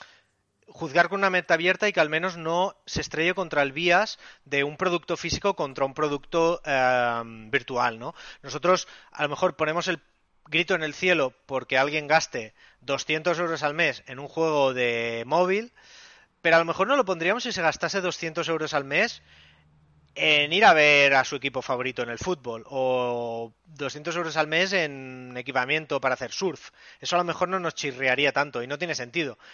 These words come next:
En el fondo las dos cosas son gastar muchísimo dinero en un hobby que no está directamente relacionado con algo que a lo mejor te, te aporte algo a nivel de supervivencia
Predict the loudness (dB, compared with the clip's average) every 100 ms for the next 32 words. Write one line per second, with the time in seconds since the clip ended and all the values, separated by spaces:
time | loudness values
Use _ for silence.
0 | -14 -10 -8 0 4 4 4 -2 -2 -4
1 | -4 -4 -4 -4 0 -2 -2 -14 -20 -12
2 | -8 -6 -4 -4 -2 0 2 0 -4 -12
3 | -8 -4 -2 -2 -2 -2 -2 -6 _ -20
4 | -20 _ _ _ _ -10 -4 0 0 0
5 | -2 0 -2 -2 0 0 -2 -2 2 2
6 | 0 0 2 2 0 -2 0 0 0 -4
7 | -6 _ -12 -10 -10 -4 0 0 0 -6
8 | _ _ _ _ _ _ _ -10 -6 0
9 | 2 4 4 2 0 -4 -6 -4 -4 -2
10 | -4 -4 -6 -6